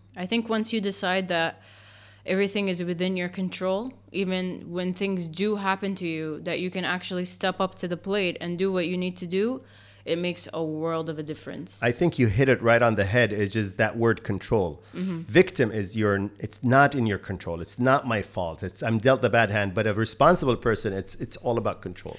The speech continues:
Speaker 1: Why do you think we fall into this kind, these kinds of thinking? Like, why,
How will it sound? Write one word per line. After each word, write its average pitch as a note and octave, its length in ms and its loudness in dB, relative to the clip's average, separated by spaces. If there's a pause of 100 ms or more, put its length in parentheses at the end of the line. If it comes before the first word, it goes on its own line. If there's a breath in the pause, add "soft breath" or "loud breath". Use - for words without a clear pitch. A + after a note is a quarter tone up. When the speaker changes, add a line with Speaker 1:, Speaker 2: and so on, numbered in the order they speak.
(400 loud breath)
Speaker 1:
Why B3+ 160 0
do F4 60 2
you F4 120 4
think B3+ 240 2
we A3 120 0
fall F3+ 280 0
into G3 220 -2
this D#3 260 -6
kind, D#3+ 340 -6
these F3 220 -6
kinds E3 260 -6
of D#3+ 80 -10
thinking? D#3 460 -8
Like, C#3+ 240 -6 (120)
why, A#3 720 4